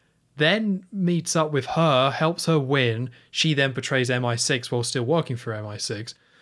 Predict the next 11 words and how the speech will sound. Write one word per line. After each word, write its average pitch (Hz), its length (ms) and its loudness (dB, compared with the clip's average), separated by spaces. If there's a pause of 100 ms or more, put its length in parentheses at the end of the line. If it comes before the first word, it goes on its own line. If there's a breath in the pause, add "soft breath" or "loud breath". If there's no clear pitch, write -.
(300 soft breath)
or, 143 500 4 (100)
you 143 120 -4
know, 113 80 -4
became 127 280 -2
an 120 80 0
M 117 140 0
I 113 100 -2
six 117 220 -4
agent 113 300 -2
after 127 380 0
that. - 420 -8